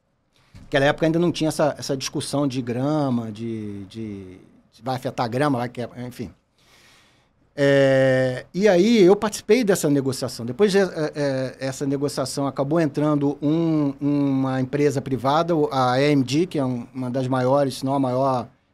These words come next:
agência de marketing esportivo do mundo, uma agência inglesa, é, que em tese iria fazer a operação, a gente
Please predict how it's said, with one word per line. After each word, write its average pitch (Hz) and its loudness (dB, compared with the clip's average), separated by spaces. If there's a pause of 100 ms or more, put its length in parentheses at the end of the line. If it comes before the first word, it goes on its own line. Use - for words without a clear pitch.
agência 131 -4
de 120 -2
marketing 131 -4
esportivo 127 -8
do 123 -4
mundo, 139 -2
uma 139 -4
agência 120 -6
inglesa, 139 -4 (800)
é, 117 -6
que 139 -6
em 139 0
tese 135 0
iria 131 0 (220)
fazer 131 -4
a 135 4
operação, 139 0
a 180 2
gente 147 -2